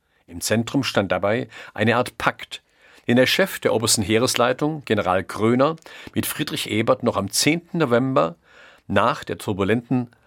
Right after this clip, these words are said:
Tagung im Zirkus Busch geschlossen hatte. Groener forderte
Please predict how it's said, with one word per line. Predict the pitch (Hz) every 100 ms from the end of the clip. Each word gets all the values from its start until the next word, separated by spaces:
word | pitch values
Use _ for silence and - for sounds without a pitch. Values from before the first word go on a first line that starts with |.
| _ _
Tagung | - 90 104 117 123
im | 101
Zirkus | - 101 95 -
Busch | 123 - - _
geschlossen | - - 101 - 104
hatte. | - - _ _ _ _ _ _ _ _ _ _ _ _ _ _ _
Groener | - 151 196
forderte | 175 127 139 147 - 156